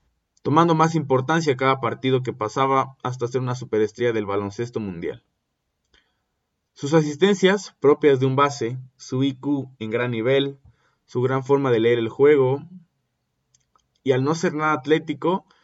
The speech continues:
todo esto sumado a su gran, gran forma de ser y su forma tan bromista, hicieron que el Joker, un jugador único,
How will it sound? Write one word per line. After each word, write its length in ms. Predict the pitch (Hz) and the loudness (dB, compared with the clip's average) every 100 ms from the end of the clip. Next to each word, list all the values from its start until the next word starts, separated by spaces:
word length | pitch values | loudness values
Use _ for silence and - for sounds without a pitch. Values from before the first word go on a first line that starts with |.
| _ _ _ | _ _ _
todo 200 | 180 190 | 0 2
esto 200 | 185 180 | 2 -2
sumado 460 | 175 139 151 156 139 | -4 -2 0 2 0
a 60 | |
su 120 | 131 | 0
gran, 400 | 120 139 143 131 - | -2 0 -2 -6 -14
gran 320 | 113 139 147 | -2 0 0
forma 360 | 139 139 139 131 | 0 0 0 0
de 80 | 110 | 0
ser 400 | - 151 170 165 _ _ _ _ _ _ _ _ - | 2 2 2 -8 _ _ _ _ _ _ _ _ -18
y 60 | |
su 120 | - 135 | -10 0
forma 320 | 143 156 - | 0 0 0
tan 200 | 151 151 | 0 4
bromista, 680 | 135 135 143 - 147 190 - _ _ _ _ _ _ _ _ - | 2 2 -2 -2 -4 -4 -12 _ _ _ _ _ _ _ _ -10
hicieron 360 | 131 185 185 | 2 4 4
que 80 | 165 | 4
el 100 | 135 139 | 2 4
Joker, 400 | 180 143 165 - _ _ - | 4 4 0 -2 _ _ -10
un 140 | 131 | -8
jugador 360 | 131 127 131 139 | -4 0 2 2
único, 580 | 156 147 131 143 165 | 0 -2 2 0 0